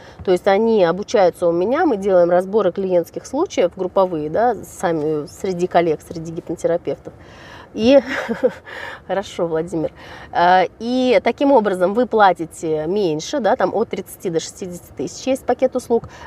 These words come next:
Это точно так же модуль гипнотерапии из пяти сеансов плюс диагностика. И плюс к этому вы получаете то, что этот специалист,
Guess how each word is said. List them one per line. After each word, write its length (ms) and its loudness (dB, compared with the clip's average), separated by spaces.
Это 220 2
точно 260 2
так 200 2
же 100 0
модуль 340 0
гипнотерапии 640 -2
из 80 -6
пяти 220 -10
сеансов 540 0
плюс 240 -2
диагностика. 1160 0
И 140 0
плюс 380 0
к 80 -4
этому 320 2
вы 100 -2
получаете 720 2
то, 220 0
что 400 0
этот 340 -2
специалист, 600 0